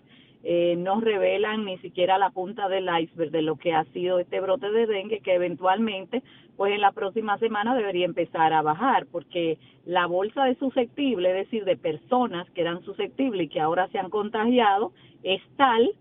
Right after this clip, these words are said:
que evidentemente va a empezar a bajar, pero yo creo que esa no era la estrategia, dejar que todo el mundo se enferme sin, sin hacer mucha labor de prevención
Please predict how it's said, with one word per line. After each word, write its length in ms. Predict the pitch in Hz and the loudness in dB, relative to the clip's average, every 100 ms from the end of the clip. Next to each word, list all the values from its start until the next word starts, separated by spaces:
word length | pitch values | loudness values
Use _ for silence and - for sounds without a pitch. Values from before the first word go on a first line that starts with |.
| _ _ - | _ _ -6
que 160 | 202 | -4
evidentemente 800 | 196 190 190 208 226 220 220 349 | 0 -2 -2 0 0 0 -2 0
va 140 | 262 202 | 2 2
a 60 | |
empezar 440 | 190 196 180 175 165 | 0 -4 -4 -2 2
a 60 | |
bajar, 400 | 160 165 220 262 | 2 4 2 0
pero 200 | - 170 | 0 -2
yo 160 | 165 170 | -2 -2
creo 160 | 180 175 | -2 -2
que 80 | |
esa 180 | 170 180 | -4 -6
no 100 | 170 | -6
era 140 | 165 165 | -4 -2
la 80 | |
estrategia, 640 | 156 165 156 208 233 220 156 | -2 -2 -2 0 0 2 0
dejar 280 | 170 156 | 0 -2
que 120 | - 170 | -4 -2
todo 180 | 160 | 0
el 80 | 160 | 0
mundo 320 | 160 160 160 170 | 0 -2 -2 -4
se 60 | 190 | -8
enferme 600 | 226 - 196 165 196 285 - - _ _ | -8 -2 0 0 -6 -12 -14 -20 _ _
sin, 480 | 185 170 170 160 160 - | -2 0 0 -2 -2 -6
sin 160 | 175 165 | -2 -2
hacer 320 | 160 175 165 | 0 -2 -2
mucha 320 | 170 170 175 | -4 -4 0
labor 320 | 170 170 170 | 2 2 2
de 100 | 180 | 0
prevención 840 | - 175 185 214 233 220 190 214 | 0 -2 0 -4 -2 0 0 -2